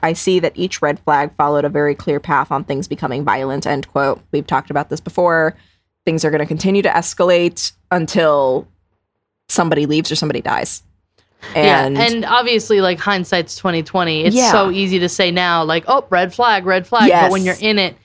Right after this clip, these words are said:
Speaker 2: and you're not, like, looking for those signs and you're,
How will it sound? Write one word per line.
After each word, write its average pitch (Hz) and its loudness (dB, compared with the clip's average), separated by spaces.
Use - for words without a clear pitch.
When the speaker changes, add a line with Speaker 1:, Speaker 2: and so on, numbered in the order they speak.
Speaker 2:
and 185 0
you're 185 0
not, 170 0
like, 170 -2
looking 220 0
for 190 -2
those 180 0
signs 170 -2
and 175 -4
you're, 170 -4